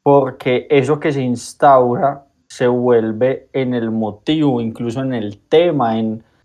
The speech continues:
en el propósito de una educación. Porque en últimas, que creo que es lo que desarrolla la educación. Yo creo que la educación le entrega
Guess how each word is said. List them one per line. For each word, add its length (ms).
en 480
el 240
propósito 640
de 100
una 160
educación. 640
Porque 440
en 120
últimas, 400
que 180
creo 260
que 120
es 60
lo 140
que 120
desarrolla 480
la 80
educación. 440
Yo 80
creo 200
que 260
la 180
educación 560
le 80
entrega 840